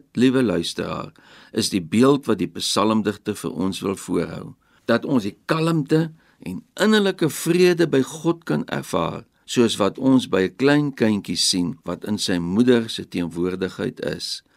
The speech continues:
Die Hebreëse woord kan ook vertaal word met 'n kind wat gespeen is.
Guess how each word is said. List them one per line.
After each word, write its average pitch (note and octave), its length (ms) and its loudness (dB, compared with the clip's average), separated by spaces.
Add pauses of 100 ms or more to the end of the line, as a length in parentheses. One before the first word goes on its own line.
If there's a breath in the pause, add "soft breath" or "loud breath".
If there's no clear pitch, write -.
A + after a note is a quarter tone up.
(340 soft breath)
Die - 100 -16
Hebreëse D#3+ 500 2
woord D#3 240 2
kan C3+ 200 0
ook D3+ 220 0
vertaal C3 420 -2
word F#2 300 0
met F2+ 180 -6
'n - 180 -12
kind C#3+ 240 0
wat B2+ 180 -4
gespeen A2+ 680 -2
is. - 400 -10